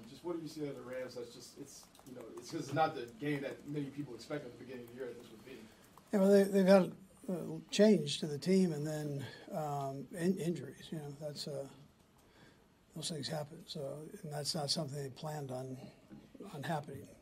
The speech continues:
Speaker 2: right? So, um, but that's, that's kinda what I see, what, you know, with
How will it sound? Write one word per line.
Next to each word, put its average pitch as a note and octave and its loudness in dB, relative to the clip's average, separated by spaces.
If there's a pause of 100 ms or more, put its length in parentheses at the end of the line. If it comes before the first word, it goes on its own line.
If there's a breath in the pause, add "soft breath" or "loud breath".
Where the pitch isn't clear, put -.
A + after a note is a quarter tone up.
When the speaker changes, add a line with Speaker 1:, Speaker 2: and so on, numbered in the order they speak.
(200)
Speaker 2:
right? D3 -8 (100)
So, C#3 -8 (960 soft breath)
um, C3+ -8 (960 loud breath)
but D3 -10
that's, D3 -4 (380)
that's D3+ -6
kinda C#3+ -8
what C3+ -6
I C3+ -6
see, D#3 -4 (580)
what, D#3 -2 (100)
you D3+ -4
know, C3+ -6
with C3+ -8